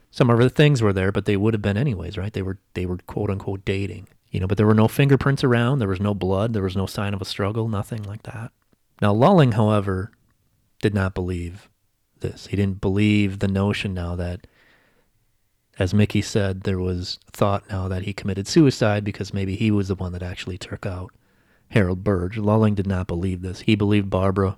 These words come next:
murdered him, and she was just able to clean it up well. And, you know, with, with, 'cause if you think about it from her perspective, she just eliminated the, the main witness against her. And now she created a whole lot of doubt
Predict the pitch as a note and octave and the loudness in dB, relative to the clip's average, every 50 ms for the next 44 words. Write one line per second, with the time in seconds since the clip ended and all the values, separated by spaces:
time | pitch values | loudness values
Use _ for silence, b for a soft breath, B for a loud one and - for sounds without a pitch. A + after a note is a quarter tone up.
0 | _ - F#2+ F#2+ F#2+ G2+ G#2 A2+ A2+ A2 C#3 C3 C3+ E3 - - G#2 G2 - - | _ -8 -4 -2 0 0 0 0 0 -2 -2 -4 -4 -4 -4 -4 -4 -2 0 0
1 | G#2+ G2+ F#2+ - G#2+ - G#2 G2 G2+ G2+ F#2+ G2 - - A#2 G#2+ G2+ G#2 G2+ G2+ | 0 2 2 2 0 2 4 4 4 2 0 0 0 0 2 2 2 2 2 0
2 | G2+ - _ _ - - F#2 E2+ - A2+ D#3 D3+ A2 F#2+ F#2+ G2 G2 G2 G2 G2 | 0 -4 _ _ -6 -4 -4 -4 -6 -10 -10 -8 -8 -6 -4 -4 -2 -2 -2 -2
3 | G2+ A2 - - A#2+ A2 G#2 - - _ _ _ _ - - - - - A2 A2 | -2 -4 -4 -2 -2 -2 -2 -2 -6 _ _ _ _ -20 -20 -6 -4 -2 0 0
4 | G#2 - B2+ - F#3+ E3 D3+ C3+ C3+ C3 B2 - - G#2+ - - F#3+ - - A#2 | 0 2 2 4 4 6 6 6 6 6 4 2 0 0 0 0 0 2 0 -2
5 | - - - F#2 F2+ - - G2+ G#2+ A#2 - - b b b b b b b b | -2 0 -2 -2 -2 -2 -4 -6 -6 -6 -10 -16 b b b b b b b b
6 | b b b b - - - C3+ A2 B2 - - A2+ G#2+ B2+ B2+ B2+ A#2+ A#2 A2+ | b b b b 0 2 4 4 6 4 4 2 2 2 4 4 4 4 4 4
7 | A2+ A2 G#2+ A2 G2 - _ _ _ - - G2+ G2+ G#2+ G#2 G2 G#2 A2+ A2 A2 | 4 4 4 2 0 0 _ _ _ -2 0 2 4 2 4 4 2 2 2 0
8 | G2+ - G2 F#2 A2 A#2 A2+ - - G2+ G2+ A#2 - _ _ _ _ _ _ _ | -4 -4 0 0 2 0 0 -2 -8 -12 -14 -14 -16 _ _ _ _ _ _ _
9 | - A#2 G#2+ G2+ G#2+ A2 A#2+ B2 B2+ B2+ - - A2 - - A#2+ A2+ A2 G#2+ G#2+ | -2 0 2 2 4 4 4 4 4 4 4 2 0 0 0 2 2 4 4 2
10 | F#2+ F2+ - - B2+ C3+ D#3+ E3 D#3+ E3+ F3 E3 A#2 - B2 - - D#3+ A2 - | 2 0 0 0 0 2 2 2 2 4 4 2 2 2 0 0 0 0 -2 -2
11 | - - - | -6 -14 -20